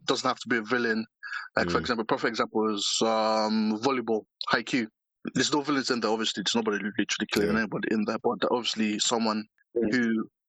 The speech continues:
Speaker 1: goes against the goals of the protagonist. So you can choose that person as an antagonist, and everything is briefly written. It is, but, um, so any antagonist, doesn't matter the number, five,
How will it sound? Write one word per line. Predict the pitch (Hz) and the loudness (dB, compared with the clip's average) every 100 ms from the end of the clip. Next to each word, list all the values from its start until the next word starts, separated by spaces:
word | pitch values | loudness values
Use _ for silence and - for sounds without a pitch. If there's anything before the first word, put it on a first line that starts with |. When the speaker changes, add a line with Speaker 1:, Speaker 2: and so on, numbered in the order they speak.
| - | -4
Speaker 1:
goes | - 110 110 | 0 0 0
against | 113 110 107 - - - - | 0 0 0 -4 -6 -12 0
the | 107 110 | 0 2
goals | 120 117 110 - | 0 0 -4 -2
of | 117 113 - - | 0 0 -4 -2
the | 107 104 - - - | -2 -2 -10 -12 -4
protagonist. | 110 127 123 131 139 - - - _ _ - - _ - | 0 0 0 -2 0 0 -2 -6 _ _ -20 -20 _ -4
So | - 104 | 0 0
you | 98 | 0
can | 104 107 107 - | 0 0 0 0
choose | - 123 | -2 -2
that | 110 | -4
person | - 104 104 - | -2 -2 -2 0
as | 110 107 | -2 -2
an | 101 | -8
antagonist, | 110 110 - 113 110 | -4 -2 -2 -2 0
and | 95 101 - _ - - - | -2 -4 -8 _ -16 -12 -2
everything | 120 107 104 | -2 0 0
is | - | 0
briefly | - 120 110 117 | 0 -2 0 0
written. | 113 110 120 117 _ _ - - - - | 0 0 -2 -2 _ _ -10 -8 -8 -2
It | 107 | 0
is, | 131 123 | 2 0
but, | - 120 | -2 0
um, | 123 131 123 117 - - - - | 2 0 0 -6 -14 -20 -18 -4
so | - | 0
any | 139 202 214 185 - - | 0 2 0 -4 -12 -6
antagonist, | 165 143 139 131 - | -2 0 0 -2 0
doesn't | 131 127 | 0 0
matter | 123 | 0
the | 120 | 0
number, | 113 117 117 110 110 _ _ _ - - | 0 0 0 0 -4 _ _ _ -4 0
five, | 117 110 107 | 2 0 -2